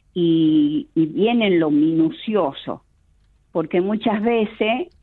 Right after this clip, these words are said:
este, no nos damos cuenta y pasa. Pero como nosotros permanentemente estamos sobre las liquidaciones de sueldo y tenemos representatividad en todos los sectores de la administración pública,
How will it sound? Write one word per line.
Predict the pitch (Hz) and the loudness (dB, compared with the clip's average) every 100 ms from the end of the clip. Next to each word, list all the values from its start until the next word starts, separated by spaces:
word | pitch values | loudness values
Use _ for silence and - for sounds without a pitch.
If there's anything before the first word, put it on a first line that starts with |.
| 165 | -8
este, | 160 - 143 139 | -8 -4 0 2
no | 190 | 0
nos | 208 175 | 0 -2
damos | 208 208 165 - | -2 -2 -6 -4
cuenta | 202 202 170 - 185 | -2 0 0 -2 -2
y | - | -4
pasa. | - 170 - - 87 - _ _ _ _ _ _ _ _ - - | -4 -6 -6 -10 -12 -12 _ _ _ _ _ _ _ _ -20 -4
Pero | 196 196 | -2 0
como | 196 180 185 | -2 0 0
nosotros | 196 302 302 294 285 | -2 -2 -2 -4 -2
permanentemente | 233 214 196 202 233 277 220 202 214 233 220 214 151 | -4 -2 -4 -2 0 0 0 -2 -2 -2 -2 0 0
estamos | 170 - 196 202 196 196 - _ _ _ | -2 -4 -4 -2 -4 -6 -16 _ _ _
sobre | 240 214 180 | -4 0 0
las | 147 160 | 0 -2
liquidaciones | 147 185 170 165 - 185 180 | -4 0 0 2 0 0 0
de | 160 | 0
sueldo | - 175 190 165 165 180 - _ _ - | -4 -2 2 2 0 -2 -8 _ _ -4
y | 180 | -2
tenemos | 165 214 226 226 180 | 0 0 2 0 0
representatividad | 165 - 170 180 160 165 160 175 180 190 185 165 | -4 -4 -4 0 0 0 -2 -2 0 0 2 2
en | 147 | 0
todos | - 247 180 135 | 0 -2 0 -2
los | 131 | -6
sectores | - 151 151 160 151 | -6 -10 -2 -2 0
de | 147 | 0
la | 135 | 0
administración | 143 156 156 151 156 160 - 170 160 | 2 2 2 0 -2 -6 -4 -2 -2
pública, | - 170 147 151 - 160 233 | 0 0 2 0 0 -4 -4